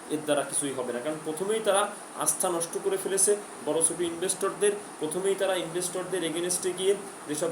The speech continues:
রুলস রেগুলেশন করেছে, এগুলা বিনিয়োগকারীদের চরম, আহ, আম, ক্ষতি করেছে, যে কারণে কিন্তু এখন আর এগুলোর দ্বারা আস্থা আসবে না। একটা জিনিস দ্বারা আস্থা আসবে, সেটা হলো, এখন আমি বললাম, আপনারা মিলিয়ে নেবেন, আমি কোনো,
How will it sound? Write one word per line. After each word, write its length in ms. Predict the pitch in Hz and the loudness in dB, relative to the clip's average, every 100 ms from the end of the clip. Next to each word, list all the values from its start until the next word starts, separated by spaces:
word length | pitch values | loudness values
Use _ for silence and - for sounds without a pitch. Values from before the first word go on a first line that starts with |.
| 139 | 0
রুলস 300 | 170 175 180 | 0 0 0
রেগুলেশন 400 | 175 180 185 190 | -2 -2 -4 -2
করেছে, 340 | 190 196 214 226 - - | 2 4 4 2 -2 -6
এগুলা 280 | 160 175 185 165 147 | 0 2 2 2 0
বিনিয়োগকারীদের 580 | 170 180 175 175 165 165 | 0 0 0 -2 -2 -2
চরম, 340 | 185 202 214 208 | 2 4 6 4
আহ, 1200 | 190 175 - - - - - - 165 165 147 156 | 2 -8 -12 -12 -14 -14 -12 2 6 6 6 4
আম, 220 | 156 151 151 | 4 2 0
ক্ষতি 240 | 165 196 | -2 0
করেছে, 320 | 226 170 165 | 4 4 4
যে 160 | 151 170 | 0 0
কারণে 300 | 180 180 180 | 0 0 0
কিন্তু 240 | 180 180 175 | -2 0 0
এখন 240 | 156 175 | 0 2
আর 100 | 165 - - - | 0 -2 -8 -6
এগুলোর 280 | 160 170 170 | -2 2 2
দ্বারা 200 | 170 160 - | 4 2 2
আস্থা 300 | 139 - 147 | 0 4 4
আসবে 260 | 151 147 | 4 2
না। 60 | 147 | 0
একটা 460 | - 202 - 240 | 0 -2 2 2
জিনিস 260 | 226 214 190 | 4 2 2
দ্বারা 180 | 196 180 | 4 4
আস্থা 300 | 165 - 170 | 4 2 2
আসবে, 260 | 156 147 | 2 2
সেটা 220 | 156 175 202 | -2 0 2
হলো, 280 | 214 226 226 - - | 6 6 4 -8 -4
এখন 340 | 156 165 220 220 | 0 2 2 2
আমি 300 | 170 190 202 | 2 2 2
বললাম, 420 | 175 175 185 208 233 - - | 2 4 4 2 0 -8 -6
আপনারা 400 | - 147 170 175 | -4 0 4 6
মিলিয়ে 340 | 175 185 214 208 | 6 4 4 4
নেবেন, 260 | 165 156 | 4 2
আমি 160 | 151 160 170 | 2 0 0
কোনো, 220 | 170 | 0